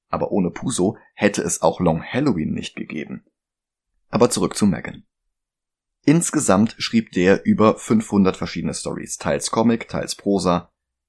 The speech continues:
In der zweiten Hälfte der achtziger stieg Megan dann vom Autoren zum Editor bei D C auf und in dem Kontext hat er dann Loeb wieder getroffen. Der hatte mittlerweile selbst Karriere als Autor gemacht, beziehungsweise als Co-Autor. Alleine hatte er bis dahin nämlich noch nichts geschrieben.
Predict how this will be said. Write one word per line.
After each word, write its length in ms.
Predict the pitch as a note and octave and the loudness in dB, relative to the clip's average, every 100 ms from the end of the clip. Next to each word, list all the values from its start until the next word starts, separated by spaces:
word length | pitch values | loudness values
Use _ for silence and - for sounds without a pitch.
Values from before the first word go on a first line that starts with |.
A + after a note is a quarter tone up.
| _ _ | _ _
In 120 | G#2+ | 2
der 100 | A#2+ | 2
zweiten 340 | - D3+ E3+ | 2 -2 0
Hälfte 260 | C#3+ C#3 - | 0 0 -2
der 140 | C3 | -2
achtziger 380 | - - G#2+ A2+ | -2 -4 0 0
stieg 320 | A#2 A#2+ A2+ | 0 0 0
Megan 340 | F2+ F2 A2+ A2 | 2 2 2 2
dann 180 | G2+ G2 | 2 0
vom 200 | G2+ G2+ | -2 -2
Autoren 400 | E2+ A2+ G2+ G2+ | -2 -2 -2 -2
zum 240 | F#2+ - | -4 -4
Editor 480 | - F#2 A#2 C#3+ D3 - | -2 -2 -2 -4 -6 -6
bei 160 | C#3+ | -6
D 80 | D3 | -6
C 260 | D3 E3 D3 | -6 -4 -2
auf 300 | E3+ G3+ - _ _ _ _ _ | -4 -4 -12 _ _ _ _ _
und 180 | - A2 | -2 0
in 80 | A#2+ | 2
dem 160 | F3 | 2
Kontext 500 | F#3+ D#3 B2 A2+ - | 0 -2 0 -2 0
hat 140 | A2 G#2 | -2 0
er 80 | |
dann 160 | B2 B2+ | -2 0
Loeb 340 | G2 G#2+ A2 | 2 0 0
wieder 220 | A#2+ C#3 F#2+ | -4 -2 -2
getroffen. 500 | - - - - - _ _ _ _ _ _ _ _ _ _ - | -4 -10 -10 -12 -16 _ _ _ _ _ _ _ _ _ _ -10
Der 160 | B1+ | -8
hatte 160 | E2 G2 | -4 -2
mittlerweile 400 | G2 C3 B2+ D#3 | 0 4 4 4
selbst 280 | E3+ F3+ - | 2 0 0
Karriere 420 | F2+ E2+ E2 - | -4 -2 0 0
als 140 | E2 | 0
Autor 320 | - F2 G2 F#2+ | 0 -2 0 0
gemacht, 300 | F#2+ B2 - | 2 0 -2
beziehungsweise 540 | - A#2 G2 F#2 F#2 | -2 0 2 2 0
als 280 | - - _ | -2 -6 _
Co-Autor. 880 | - B2+ - D#2+ - - F2 C3+ - _ _ _ - | 0 0 2 -2 -4 -2 0 0 -4 _ _ _ -6
Alleine 400 | F#2 F2 G2+ G#2 | 0 4 4 2
hatte 160 | G#2+ | 0
er 80 | D#2+ | -2
bis 100 | G2 | -2
dahin 240 | - F2+ F#2 | -2 0 2
nämlich 240 | F#2+ F2+ | 0 0
noch 180 | F2 - | -4 -4
nichts 240 | G2+ - | -6 -6
geschrieben. 520 | A2 A2 F#2 D#2 - | -8 -6 -6 -8 -12